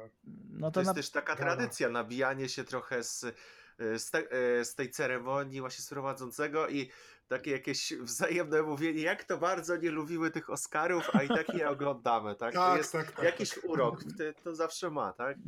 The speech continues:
Speaker 1: No, jak
Speaker 2: No ale
Speaker 1: jak to
Speaker 2: powiem
Speaker 1: będzie
Speaker 2: jeszcze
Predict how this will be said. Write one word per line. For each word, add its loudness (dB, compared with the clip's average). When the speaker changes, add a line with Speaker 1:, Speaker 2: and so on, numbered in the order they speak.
Speaker 1:
No, -2
jak -8
Speaker 2:
No 0
ale 6
Speaker 1:
jak 2
to 2
Speaker 2:
powiem 2
Speaker 1:
będzie -2
Speaker 2:
jeszcze -2